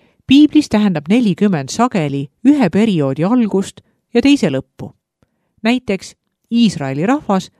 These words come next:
rändas kõrbes nelikümmend aastat. Tunnen, et just neljakümneaastaselt Bosniast lahkumine on minu jaoks samuti kuidagi sümboolse tähendusega. See on mulle ka ühe perioodi lõpp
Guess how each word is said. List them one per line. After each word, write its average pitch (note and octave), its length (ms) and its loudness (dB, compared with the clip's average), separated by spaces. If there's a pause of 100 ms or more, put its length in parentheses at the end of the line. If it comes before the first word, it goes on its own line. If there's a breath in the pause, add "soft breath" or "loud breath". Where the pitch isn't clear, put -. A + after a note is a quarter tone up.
(140)
rändas G#3+ 480 -2
kõrbes A#3+ 520 0 (360)
nelikümmend E3 640 0
aastat. - 600 -12 (1300)
Tunnen, C#4+ 500 0
et F3+ 200 -4
just C#4+ 220 -2
neljakümneaastaselt G#3 1080 -4
Bosniast G3+ 500 -6
lahkumine F3+ 580 -6 (560)
on G#3+ 140 2
minu D4+ 240 0
jaoks F3 260 -4
samuti D3 420 -4
kuidagi G#3 580 2
sümboolse E3+ 600 -2
tähendusega. C3+ 760 -8 (1160 soft breath)
See C4+ 200 2
on A#3 100 2
mulle A#3+ 320 2
ka - 380 -6 (280)
ühe A3 220 2
perioodi D3 520 -2
lõpp - 460 -4